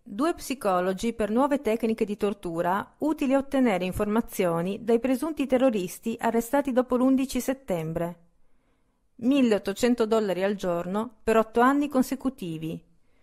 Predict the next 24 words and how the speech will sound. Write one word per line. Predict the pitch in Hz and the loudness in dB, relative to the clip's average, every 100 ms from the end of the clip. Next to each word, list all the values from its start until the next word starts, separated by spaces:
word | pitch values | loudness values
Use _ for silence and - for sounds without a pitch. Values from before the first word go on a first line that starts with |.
| _ _ _ _ | _ _ _ _
James | - 208 311 330 - | -6 0 2 0 -2
Mitchell | 285 226 196 - 196 190 190 - | 0 0 0 0 0 2 -2 -2
e | 190 | -6
Bruce | 190 254 285 190 | -2 -4 -4 -2
Jessen | 190 165 - - 190 208 226 - - | -2 -2 -4 -6 -4 -2 -4 -6 -2
hanno | 269 294 | -2 0
ammesso | 320 294 208 190 - | 0 2 0 0 0
di | 220 | 0
avere | 220 247 | 2 0
sottoposto | 269 - 277 190 180 - | -2 -6 -2 0 0 -2
le | 180 175 | -4 -4
persone | 180 - 240 202 | -4 0 0 0
detenute | 175 180 185 190 | -4 -6 -6 -6
nelle | 175 160 160 | -4 -4 -4
carceri | 180 190 - 180 | -2 -2 -4 -8
segrete | - 175 180 180 170 | -8 -6 -4 -4 -4
della | 165 | -4
cia | 160 - 185 175 | -6 -8 -4 -4
dislocate | 175 170 170 170 185 185 | -2 -4 -4 -4 -2 -4
in | 185 | -4
varie | 180 180 | -2 -2
parti | 175 196 - | -2 -4 -4
del | 165 170 | -6 -4
mondo | 165 156 151 175 202 | -2 -2 -2 -2 -4